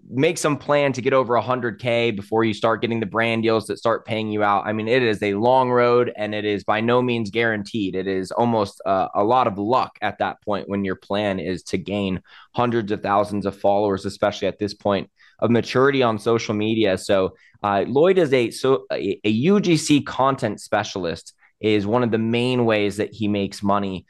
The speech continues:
Uh, but we're gonna be breaking down his content strategy, e-, e-, everything. So if you're looking for a new way to make money, this is a great podcast to come to, or even if you are a current business or creator just looking for those tips and tricks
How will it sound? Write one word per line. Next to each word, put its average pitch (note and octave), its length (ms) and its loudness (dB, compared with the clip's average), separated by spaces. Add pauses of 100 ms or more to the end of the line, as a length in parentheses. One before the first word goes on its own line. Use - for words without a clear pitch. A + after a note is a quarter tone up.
(200)
Uh, F#2+ 140 0
but G#2 80 2
we're B2 120 4
gonna B2+ 120 0
be B2+ 100 0
breaking B2 480 0
down A#2+ 260 2
his A#2 140 -2
content C#3+ 440 0
strategy, B2+ 1120 -4 (120)
e-, - 40 -12
e-, C3 120 0 (100)
everything. C3 640 0
So C3 280 2
if B2 220 -4
you're E3 160 2
looking F#3 280 0
for D#3 200 2
a C#3+ 40 0
new C#3+ 220 -4
way C3+ 160 0
to B2+ 60 -2
make A#2+ 260 -6
money, A2+ 320 -2
this A2 220 -6
is G#2+ 100 -4
a G#2+ 60 -2
great G#2+ 300 0
podcast G#2+ 560 -2 (340)
to A2 120 -2
come A#2+ 300 0
to, A#2 260 2
or G#2+ 200 2
even A#2 180 2
if A2 180 -2
you A2 160 2
are G#2 140 4
a G2+ 80 0
current A#2+ 380 -4
business A2+ 360 -2
or G#2+ 80 0
creator G2+ 400 2
just F#2 160 -6
looking G#2+ 240 -2
for G2+ 100 -8
those G2+ 200 2
tips - 260 -4
and G3 120 -4
tricks - 340 -2